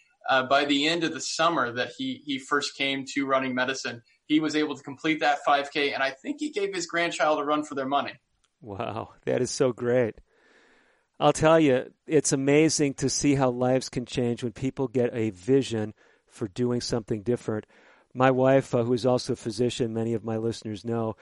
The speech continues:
Speaker 2: had the privilege of meeting a woman while she was in medical school by the name of Hulda Crooks. Hulda became quite famous. She was, uh, one of the oldest people, uh,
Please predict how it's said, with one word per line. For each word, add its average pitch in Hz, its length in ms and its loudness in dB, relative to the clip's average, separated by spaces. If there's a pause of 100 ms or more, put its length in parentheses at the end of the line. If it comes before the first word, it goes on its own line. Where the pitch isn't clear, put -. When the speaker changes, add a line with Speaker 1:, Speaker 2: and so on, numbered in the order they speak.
(320)
Speaker 2:
had 123 160 0
the - 80 -6
privilege 131 500 0
of 113 140 -6
meeting 127 340 0
a 110 120 -4
woman 120 420 -4
while 113 140 -2
she - 320 -2
was 165 180 4
in 110 100 -4
medical 104 360 -6
school 117 260 -6
by 117 120 -2
the 117 60 -2
name 113 200 -4
of 107 100 -10
Hulda 127 460 0
Crooks. - 640 -2 (460)
Hulda 143 320 2
became 127 400 -2
quite 143 340 0
famous. 117 580 -2
She 123 220 -4
was, 117 360 -2
uh, 110 180 0 (260)
one 127 120 -4
of 123 60 -2
the 123 100 0
oldest 131 460 0
people, 123 560 -2 (240)
uh, 104 240 -2